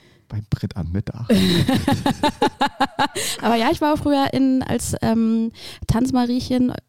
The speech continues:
Speaker 2: in Altersheim und hab für die getanzt.
Speaker 1: Ich glaube, ich glaube das Gegenteil eher, dass man, ähm, mit dem Alter, dass die Leute vor allem in der, in dieser jetzigen Welt immer verbitterter werden.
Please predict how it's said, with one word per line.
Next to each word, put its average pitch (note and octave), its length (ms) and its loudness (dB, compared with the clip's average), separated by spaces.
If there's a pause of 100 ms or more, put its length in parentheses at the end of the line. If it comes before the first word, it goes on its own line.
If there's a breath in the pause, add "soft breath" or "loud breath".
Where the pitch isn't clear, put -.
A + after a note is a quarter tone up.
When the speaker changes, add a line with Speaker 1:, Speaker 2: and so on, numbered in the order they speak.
Speaker 2:
in A#3 140 0
Altersheim D#3+ 560 0
und - 160 0
hab - 140 -4
für - 100 -6
die F3+ 100 0
getanzt. - 520 -4 (200 loud breath)
Speaker 1:
Ich B3 160 0
glaube, F3 320 2
ich D3+ 200 2
glaube G3 180 2
das - 180 -2
Gegenteil B2 420 2
eher, F#2+ 160 2
dass G2+ 160 0
man, A#2 300 6
ähm, A2 240 4
mit G#2+ 140 2
dem G#2+ 120 0
Alter, A#2+ 300 2
dass A2+ 160 0
die - 80 -2
Leute G#2+ 420 2 (120)
vor - 100 0
allem G#2+ 200 4
in G#2 40 6
der, F#2+ 320 2
in G#2 200 0
dieser F#2+ 160 4
jetzigen G#2 380 0
Welt F#2+ 120 0
immer G#2+ 160 2
verbitterter F2+ 640 0
werden. C#2 320 -4